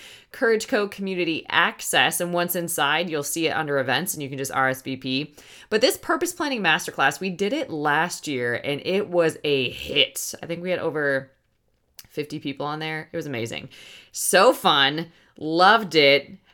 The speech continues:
It was requested that we bring it back to help you not just have a vision board type party for twenty twenty-four, but to really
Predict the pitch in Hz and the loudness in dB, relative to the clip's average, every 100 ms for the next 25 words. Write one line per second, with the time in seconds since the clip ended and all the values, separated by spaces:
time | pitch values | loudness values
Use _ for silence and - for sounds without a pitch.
0 | _ _ 175 196 175 185 160 143 - 214 | _ _ -2 0 0 -2 -2 -6 -4 0
1 | 220 220 233 214 196 170 160 147 143 143 | 0 2 2 2 4 2 0 0 0 -2
2 | 135 151 175 180 143 139 135 170 - - | -4 -4 -2 -2 0 4 4 4 -2 -6
3 | 175 139 123 151 147 147 147 143 139 135 | -4 -4 -2 -4 -4 -6 -4 -2 -2 -2
4 | 139 - - - 277 349 349 - 349 - | -6 -20 -16 -8 -6 -6 -8 -6 -6 -4
5 | 175 123 117 127 156 160 165 170 175 175 | -6 -6 -4 -4 -4 -6 0 2 2 0
6 | 214 185 185 190 180 180 175 - 196 - | -4 -4 -4 -4 -2 -2 -6 -6 -8 -8
7 | 190 185 185 185 180 185 165 170 170 - | -8 -8 -8 -8 -8 -6 -2 0 -2 -2
8 | 175 175 196 180 185 220 285 262 180 117 | -6 -4 -8 -6 -6 -2 0 2 2 0
9 | 101 | -6